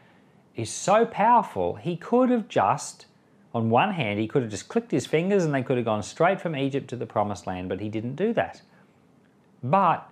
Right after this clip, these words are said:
in getting them out of Egypt, he performed many miraculous signs on their behalf. But they still had to do the walking in the desert.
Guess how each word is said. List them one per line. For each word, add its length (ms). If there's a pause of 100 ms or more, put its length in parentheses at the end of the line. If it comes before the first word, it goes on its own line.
in 160
getting 220
them 100
out 140
of 120
Egypt, 360
he 120
performed 540
many 440
miraculous 540
signs 380
on 340
their 180
behalf. 560 (800)
But 140
they 140
still 580
had 320
to 80
do 260
the 80
walking 600
in 140
the 80
desert. 380